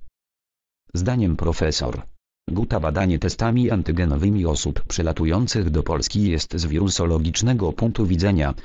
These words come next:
bez sensu, jeżeli nie mają one objawów choroby. Żaden test w pierwszych trzech dniach od zakażenia niczego nie wykaże.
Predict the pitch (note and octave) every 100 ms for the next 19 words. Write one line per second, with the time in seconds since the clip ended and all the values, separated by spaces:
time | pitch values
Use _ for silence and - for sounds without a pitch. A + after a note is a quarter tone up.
0 | - D2 D#2 - D#2 C#2+ - C2 - -
1 | - A2 C3+ A#2+ G2+ A2+ A#2 G2 E2 -
2 | D#2 E2 D#2+ F2 C#2 D2 D2 - E2+ D#2
3 | B1+ A#1+ - _ _ _ _ _ _ _
4 | _ _ - G#2+ D#2+ D2 G#2+ G#2+ - -
5 | G#2 F#2 F#2 E2 - G2+ F2 F#2 G#2 G2+
6 | F2+ G2 E2+ D#2+ E2 E2 D2+ A#2+ A#2 G#2
7 | F#2+ D#2 C#2 C2 G#2+ A2 A2+ F2+ C2+ C2